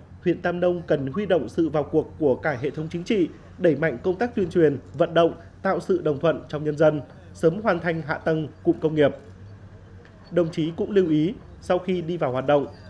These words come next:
chính quyền địa phương cần phối hợp với chủ đầu tư trong thu hút các nhà đầu tư thứ cấp có tiềm năng, có hàm lượng công nghệ cao, thực hiện nghiêm túc các quy định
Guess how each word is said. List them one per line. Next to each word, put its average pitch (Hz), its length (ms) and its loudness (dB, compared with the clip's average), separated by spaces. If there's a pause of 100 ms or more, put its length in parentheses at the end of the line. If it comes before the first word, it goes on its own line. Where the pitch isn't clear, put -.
chính 190 200 -2
quyền 190 200 4
địa 156 140 2
phương 208 360 2
cần 165 200 4
phối 160 200 -2
hợp 214 220 -2
với 151 100 0
chủ 156 200 -2
đầu 120 180 2
tư 180 220 6 (260)
trong 165 280 0
thu 165 120 -2
hút 226 240 0
các 233 200 -6
nhà 151 160 0
đầu 135 160 0
tư 180 260 2 (100)
thứ 165 160 2
cấp 254 120 2 (180)
có - 120 -6
tiềm 147 240 0
năng, 160 220 2 (640)
có 160 280 4
hàm 165 240 -2
lượng 165 260 2
công 208 160 -2
nghệ 165 160 0
cao, 175 320 2 (180)
thực 185 140 0
hiện 151 260 0
nghiêm 220 180 2
túc 269 220 -4
các 247 160 -2
quy 208 100 2
định 165 200 2